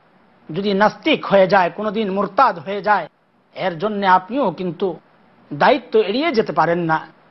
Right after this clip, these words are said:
কারণ দুনিয়ায় আসার সময় তাকে আপনি তাওহীদের বাণী তার কানের মধ্যে ঢুকাতে পারেন নাই। এভাবে যখন সন্তান কয়েকটা দিন অতিক্রম করে সাত দিন এসে পৌঁছে,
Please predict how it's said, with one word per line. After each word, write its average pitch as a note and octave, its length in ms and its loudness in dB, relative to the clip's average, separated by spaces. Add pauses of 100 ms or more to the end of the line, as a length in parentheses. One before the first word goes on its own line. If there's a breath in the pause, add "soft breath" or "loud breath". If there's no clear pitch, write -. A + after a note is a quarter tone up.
(280)
কারণ G#3 280 2
দুনিয়ায় G3+ 340 -2
আসার F#3+ 400 2
সময় G3+ 340 -8
তাকে F3+ 340 -2
আপনি F3+ 260 -6 (280)
তাওহীদের G3+ 440 0
বাণী B3+ 240 2
তার A#3+ 220 4 (440)
কানের C4 240 2
মধ্যে B3+ 260 0
ঢুকাতে A#3 440 -4
পারেন E3+ 260 -10
নাই। E3 180 -16 (720)
এভাবে G3+ 320 2
যখন G3+ 320 -4
সন্তান F#3+ 480 -2 (540)
কয়েকটা G3 340 0
দিন A3 280 0
অতিক্রম G3+ 460 -2
করে F#3 320 0 (460)
সাত G#3 200 0
দিন A3 200 -8
এসে F#3+ 180 -8
পৌঁছে, F#3 480 -4